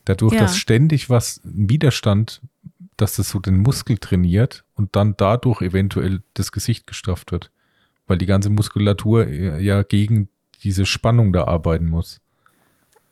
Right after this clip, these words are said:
Speaker 2: Ach so, aber dann wär die Voraussetzung ja, dass du knirscht.
Speaker 1: Ja, das musst du halt ja mit, mit angewöhnen jetzt, wenn du so ein <laughs> Ding kaufst. Oder halt nach,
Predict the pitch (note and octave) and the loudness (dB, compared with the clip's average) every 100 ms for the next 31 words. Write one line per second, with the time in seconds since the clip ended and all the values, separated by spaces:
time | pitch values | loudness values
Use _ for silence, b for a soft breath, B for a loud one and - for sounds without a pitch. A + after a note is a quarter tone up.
0 | _ - A3 - A3+ A#3+ F3+ G3 G#3+ G#3+ | _ -4 -4 -2 0 0 2 0 2 2
1 | G#3 G#3 G#3 F#3 D4 A#3 A#3 - F#3 F3 | 2 0 -2 -2 -2 -2 -2 -4 -4 -2
2 | F3 F3+ F3+ - A3+ A#3+ - - - G2+ | -2 -4 -8 -6 -2 -2 -4 -4 0 2
3 | F2+ - - G#2 - A#2 A2+ A#2 A#2+ B2+ | 0 -4 -2 -2 2 4 4 4 6 6
4 | B2+ - C#3 C#3 B2 G2+ F2+ E2 D#2+ - | 4 2 0 2 2 2 2 2 0 -2
5 | - - _ - F#2+ G2 G#2 - B2 F#2+ | -10 -20 _ -6 -2 2 2 4 2 2
6 | F2+ E2 F2 - - b b b b A2 | 2 2 0 -4 -14 b b b b 2
7 | G#2+ A2+ G#2+ G#2+ G#2+ - | 4 6 6 4 2 -2